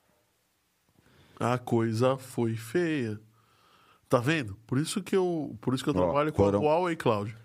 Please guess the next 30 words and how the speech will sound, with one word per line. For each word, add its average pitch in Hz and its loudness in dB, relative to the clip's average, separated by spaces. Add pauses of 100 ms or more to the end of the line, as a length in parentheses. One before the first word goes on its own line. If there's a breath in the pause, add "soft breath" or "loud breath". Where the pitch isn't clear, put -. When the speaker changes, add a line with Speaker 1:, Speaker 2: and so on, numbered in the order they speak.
Speaker 2:
Eles 78 0
tão 95 2
falando 98 0
que, 104 0
ó, 80 2
foram 82 0
sessenta 120 0
e 107 0
cinco 92 -2
mil 95 0
organizações 76 -4
em 82 0
cento 104 -4
e 107 2
onze 92 -4
países 87 -2
afetados. - -8 (1700 soft breath)
Speaker 1:
Mas 139 2
isso 151 -2
foi 170 0
em 156 -2
um 190 -2
único 180 0
data 160 0
center. 107 -6 (360)
Speaker 2:
Em 85 2
um 82 0
único 76 -4
data 69 -4
center. 71 -4